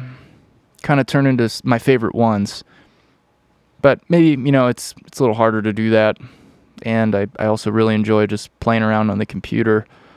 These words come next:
with my beep and bop boop noises, seeing where that goes. But, um,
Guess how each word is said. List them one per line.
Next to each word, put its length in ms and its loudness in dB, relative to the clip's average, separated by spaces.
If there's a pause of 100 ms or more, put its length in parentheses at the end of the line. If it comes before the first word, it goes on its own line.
(420)
with 140 -8
my 380 -2 (540)
beep 280 0
and 200 0
bop 260 2 (320)
boop 180 4 (100)
noises, 800 0 (1400)
seeing 400 0
where 160 2
that 280 0
goes. 460 2
But, 260 4
um, 400 2